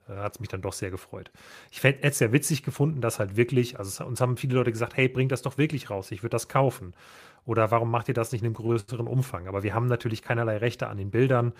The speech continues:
wir haben auch keine Rechte an dem, an dem Namen Lego, das in, äh, also auf dem Buch d-, zu drucken. Ähm,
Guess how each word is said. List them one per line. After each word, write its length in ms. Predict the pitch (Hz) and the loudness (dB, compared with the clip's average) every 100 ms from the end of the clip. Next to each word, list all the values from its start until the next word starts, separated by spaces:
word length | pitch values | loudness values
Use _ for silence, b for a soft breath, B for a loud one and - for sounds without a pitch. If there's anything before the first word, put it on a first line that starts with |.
| b b _ | b b _
wir 80 | 101 | -4
haben 180 | 107 110 | -4 -4
auch 100 | - | -6
keine 220 | 104 101 | -6 -2
Rechte 240 | 110 - | -2 -4
an 80 | 104 | -8
dem, 220 | 98 101 - | -8 -10 -12
an 140 | - | -8
dem 140 | 104 101 | -6 -4
Namen 240 | 104 101 | -4 -4
Lego, 320 | 101 113 117 | 2 2 4
das 220 | 110 101 - | 0 -2 -6
in, 400 | 117 104 107 107 | -10 -10 -10 -12
äh, 40 | |
also 360 | 101 113 110 - | -12 -10 -10 -10
auf 140 | - | -8
dem 100 | 104 | -6
Buch 180 | 135 127 | -6 -8
d-, 140 | - - | -12 -18
zu 160 | - 120 | -8 -2
drucken. 420 | 117 123 123 120 b b b b - | 0 0 0 -2 b b b b -6
Ähm, 380 | 104 104 104 | -4 -2 -6